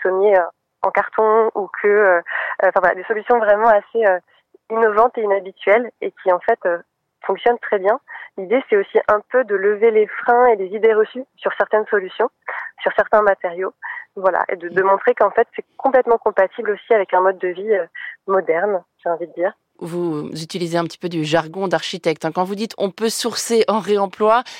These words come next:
Speaker 2: ça veut dire qu'on
Speaker 1: Ah.
Speaker 2: peut aller chercher
Speaker 1: <laughs>
Speaker 2: des matières premières qui sont issues de, de recyclage, de récupération.
Speaker 1: Exactement. Alors, il faut
Speaker 2: Mm.
Speaker 1: quand même différencier le recyclage du réemploi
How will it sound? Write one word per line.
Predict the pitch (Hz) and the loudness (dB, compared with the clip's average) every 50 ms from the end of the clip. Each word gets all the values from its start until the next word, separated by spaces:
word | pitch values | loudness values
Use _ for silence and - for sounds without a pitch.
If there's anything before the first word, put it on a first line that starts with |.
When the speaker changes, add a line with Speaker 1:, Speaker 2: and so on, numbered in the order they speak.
| - - - | -20 -18 -10
Speaker 2:
ça | - 220 | -6 -4
veut | 202 214 | -2 0
dire | 208 233 226 | 0 -2 -2
qu'on | - - 202 | -2 0 0
Speaker 1:
Ah. | 196 180 | 0 2
Speaker 2:
peut | 240 233 | 4 2
aller | 226 226 233 | 2 2 0
chercher | - - 233 220 - - - 247 | 0 0 0 0 -2 -2 -2 0
Speaker 1:
<laughs> | |
Speaker 2:
des | 208 220 214 | 0 0 2
matières | 214 208 202 - 240 226 - | 2 0 0 0 -4 -8 -6
premières | - - 247 208 214 226 240 262 269 262 | -6 -4 -4 -2 -2 0 0 0 -2 -2
qui | - - 208 | -6 -12 -12
sont | - - 247 269 262 | -8 -4 -4 -4 -4
issues | - 214 196 - - 254 220 | -4 -8 -8 -6 -6 -4 -2
de, | 220 214 196 175 165 165 | 0 0 0 0 -2 -2
de | 165 180 | -4 -4
recyclage, | 180 180 208 - - 277 - 240 226 196 180 165 | -2 -2 -2 -2 -4 -6 -2 0 2 2 2 0
de | 160 180 | -2 -4
récupération. | 170 196 - - 202 233 240 214 214 208 - - 156 143 - _ _ _ - - - - - - - _ | -4 -4 -6 -6 -2 -2 -2 -2 -2 -4 -6 -8 -10 -10 -12 _ _ _ -12 -10 -10 -10 -10 -12 -8 _
Speaker 1:
Exactement. | - 208 175 226 254 262 - 254 214 190 | -2 0 2 2 0 0 0 0 0 2
Alors, | - 190 196 | 4 4 2
il | 202 175 | 0 0
faut | 185 | -2
Speaker 2:
Mm. | |
Speaker 1:
quand | 185 269 277 | 0 0 0
même | 269 247 | 0 -2
différencier | 233 - 233 214 214 208 - 262 | -4 -2 0 2 2 2 0 0
le | 202 202 185 | 2 2 2
recyclage | 165 - 240 240 - - 233 - 233 233 226 196 | 2 0 0 -2 -2 -4 0 2 2 2 2 0
du | 185 190 | -4 -2
réemploi | 185 202 202 190 185 - - 202 220 | 0 2 0 0 0 0 0 0 0